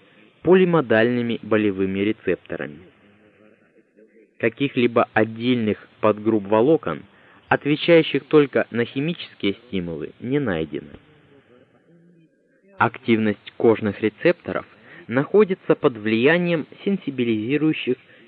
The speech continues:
физиологически активных веществ. Такие вещества, как гистамин,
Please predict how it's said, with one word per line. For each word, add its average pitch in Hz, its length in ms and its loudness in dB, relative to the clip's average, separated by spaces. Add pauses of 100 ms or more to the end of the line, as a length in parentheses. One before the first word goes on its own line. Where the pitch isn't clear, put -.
(120)
физиологически 110 960 0
активных 90 600 -6
веществ. 76 460 -6 (1600)
Такие 123 340 4
вещества, 120 560 -2
как 107 200 -2
гистамин, 98 680 -4